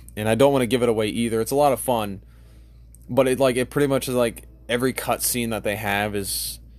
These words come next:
is, like, a T V show just following Scaly Pete. Like, he, 'cause he's just, like, a shark hunter. So it's, like, even in, like, the first, after the first thing, like, it, after you just, he cuts open the, the shark that you start the tutorial with,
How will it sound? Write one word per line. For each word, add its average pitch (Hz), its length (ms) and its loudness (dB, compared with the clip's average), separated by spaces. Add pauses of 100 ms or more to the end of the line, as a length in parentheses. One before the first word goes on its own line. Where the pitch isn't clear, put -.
(580)
is, 113 120 -6
like, 117 80 4
a 98 60 -2
T 120 260 0
V 110 180 -2
show 117 380 2
just - 180 -6
following 107 560 0
Scaly 107 460 -4
Pete. 107 320 -6 (1200)
Like, 107 200 -2
he, 110 180 -2
'cause 107 220 -6
he's 107 120 -4
just, 98 200 -4
like, 101 80 -4
a 95 40 -4
shark 120 340 2
hunter. 117 500 -4 (960)
So - 160 0
it's, 120 100 2
like, 117 180 2
even 123 220 0
in, 123 80 0
like, 117 120 -2
the 110 40 -4
first, - 540 -2 (400)
after 120 240 0
the 117 60 0
first 127 360 2
thing, 120 300 -2
like, 98 180 -6
it, 101 160 -10 (720)
after 113 280 0
you 110 240 0
just, 104 240 -4
he 117 160 0
cuts - 340 0
open 120 300 2
the, 104 280 -4
the 131 120 -8
shark 120 300 0
that - 40 -6
you 95 80 -6
start 117 220 -2
the - 80 -12
tutorial 147 500 0
with, 101 240 -2